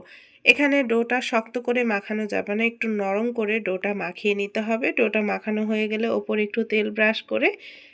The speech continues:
একটা ঢাকনা অথবা র্যাপিং পেপার দিয়ে ঢেকে এটাকে আমি দশ মিনিটের জন্য রেস্টে রেখে দিচ্ছি। এবারে ভেতরের পুর তৈরি করে নেব। এজন্য নিয়েছি হাফ কাপ গ্রেট করা গাজর আর হাফ কাপ মটরশুঁটি, এটা আমার ফ্রোজেন করা ছিল।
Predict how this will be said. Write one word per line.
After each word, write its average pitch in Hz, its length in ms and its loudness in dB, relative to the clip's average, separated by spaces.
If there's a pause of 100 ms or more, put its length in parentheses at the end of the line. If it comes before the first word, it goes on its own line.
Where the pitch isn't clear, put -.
(120)
একটা 220 260 4
ঢাকনা 202 520 2
অথবা 208 400 0
র্যাপিং 202 420 0
পেপার 233 360 -2
দিয়ে 220 180 2
ঢেকে 214 400 2
এটাকে 208 280 0
আমি 214 220 0
দশ 202 260 0 (100)
মিনিটের 233 400 0
জন্য 196 280 -2
রেস্টে 254 360 2
রেখে 180 260 -2
দিচ্ছি। 160 380 -2 (640)
এবারে 262 300 12
ভেতরের 269 400 10
পুর 247 220 2
তৈরি 247 260 4
করে 254 200 6
নেব। 269 200 4
এজন্য 247 320 6
নিয়েছি 247 380 4
হাফ 220 240 4
কাপ 226 220 4
গ্রেট 202 220 4
করা 208 260 6
গাজর 202 440 4 (120)
আর 196 200 6
হাফ 185 340 -4
কাপ 202 240 0
মটরশুঁটি, 214 540 0 (120)
এটা 226 140 -2
আমার 208 240 0
ফ্রোজেন 220 440 2
করা 226 240 4
ছিল। 240 260 0